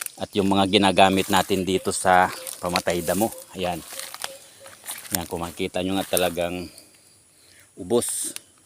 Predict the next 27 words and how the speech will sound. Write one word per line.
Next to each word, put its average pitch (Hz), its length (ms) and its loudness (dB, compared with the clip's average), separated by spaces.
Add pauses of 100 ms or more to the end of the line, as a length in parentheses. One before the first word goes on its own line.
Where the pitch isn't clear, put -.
(220)
Pero 98 160 -2
yung 107 160 -2
pinya, 104 480 2 (240)
buhay 92 320 -4
pa 90 160 -4
rin, 90 160 -4
ano. 110 240 0 (1040)
Ayan, 87 240 -8
yung 92 80 -6
ginamit 95 320 -2
kasi 98 240 -6
natin 95 320 -2
dito, 120 400 0 (240)
kahit 90 320 -6
nga 92 160 -8
may 92 160 -6
tanim 95 240 -4
na 98 80 -4
pinya, 117 400 0 (1120)
hindi 101 240 -4
mamamatay 95 560 -4
ang 101 80 -6
pinya, 90 320 -2
ano, 107 160 4
kapag 87 240 -6
ginamitan 87 560 -6
ng 87 120 -8